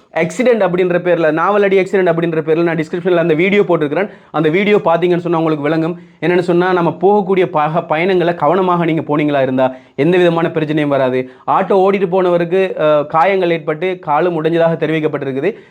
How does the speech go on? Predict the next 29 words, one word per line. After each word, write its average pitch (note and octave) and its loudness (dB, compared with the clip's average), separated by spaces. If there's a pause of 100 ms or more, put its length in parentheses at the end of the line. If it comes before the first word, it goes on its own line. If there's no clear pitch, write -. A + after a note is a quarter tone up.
(120)
பின்னால் G#3+ 2
இருந்தவர் F#3+ 4
வந்துட்டு F3 0
இறந்து G#3 2
போயிட்டாரு D3 0 (720)
அப்படின்றது D3+ 0
ஒரு D3 2
விஷயம். D3 -2 (300)
எனவே, F3+ 2
அஹ், C#3 2
சாரதிகளே, F#3 0
நீங்க E3+ -2
எல்லாரும் E3+ 0
நன்றாக D#3+ -2
நினைவில் D#3+ 0
வைத்துக் D3 -2
கொள்ளுங்க. C3+ -2
ஆட்டோக்காரர்களா D3 0
இருக்கலாம், C3+ -2 (200)
இல்ல F#3 2
நீங்க F#3+ 2
ஒரு, F3+ 4
ஒரு F3+ 2
பயணியை A3 0
நீங்க G3+ 2
ஏத்தி G3+ 0
கொண்டு G#3 0
போறீங்கன்னு F#3+ 0
வச்சுக்கொள்ளுங்களேன். E3+ 0